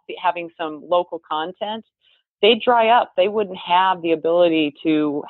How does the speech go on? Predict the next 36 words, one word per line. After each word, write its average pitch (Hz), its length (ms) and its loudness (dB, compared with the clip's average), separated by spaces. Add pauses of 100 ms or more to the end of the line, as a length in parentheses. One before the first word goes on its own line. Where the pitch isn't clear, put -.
have 175 280 0
the 170 60 -12
broadcast 147 680 -2
or 147 60 -10
the 135 80 -12
publication 139 680 -6
anymore. - 540 -8 (720)
So - 80 2
you 214 100 4
really 262 220 6
need 247 200 -2
to 202 60 -8
do 202 140 -6
that. 185 300 2
And 190 120 -4
then 202 140 -10
the 202 140 -6
other 208 180 -2
thing 180 280 -6
I 170 80 0
would 170 240 -8
think 175 220 -6
is 165 200 -8
that 160 260 4 (160)
the, 165 500 0
they're 175 120 2
completely 190 720 -2
knowledgeable 165 680 0
about 151 300 0
what 160 160 0
you're 156 160 -4
doing 147 600 -2
when 160 220 0
you 151 140 -2
come 139 260 -4
on. 131 420 -2